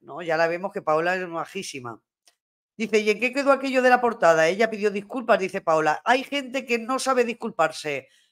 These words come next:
Yo lo achaco a eso". Dice, "Pero ¿te gustaría que Carmen te pidiera perdón?". Dice, "No, me da igual, para mí eso ya es agua pasada". Sí, sí, pues menos mal,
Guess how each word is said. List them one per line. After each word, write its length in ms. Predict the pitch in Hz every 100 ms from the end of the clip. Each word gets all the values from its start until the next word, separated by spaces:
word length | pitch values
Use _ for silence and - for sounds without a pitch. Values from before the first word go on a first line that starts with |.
| _ _ _ _ -
Yo 220 | 196 247
lo 100 | 262
achaco 400 | 254 262 285 247
a 100 | 185
eso". 460 | 147 - 127 110 - _ _ _ _
Dice, 220 | 160 170 175
"Pero 200 | 175 175
¿te 80 | 175
gustaría 420 | 180 185 185 214
que 100 | 196
Carmen 260 | 202 190 180
te 100 | 180
pidiera 360 | 170 175 170
perdón?". 560 | 170 175 247 262 269 190
Dice, 280 | 190 190 190
"No, 300 | 208 190 131
me 140 | 185
da 80 | 190
igual, 340 | 190 139 139 -
para 200 | 165 170
mí 160 | 202
eso 200 | 214 -
ya 180 | 233 226
es 180 | 233 -
agua 280 | 214 202 208
pasada". 440 | 175 - 131 131 -
Sí, 200 | - 170
sí, 240 | - 170
pues 160 | 196 139
menos 220 | 135 143
mal, 200 | 139 196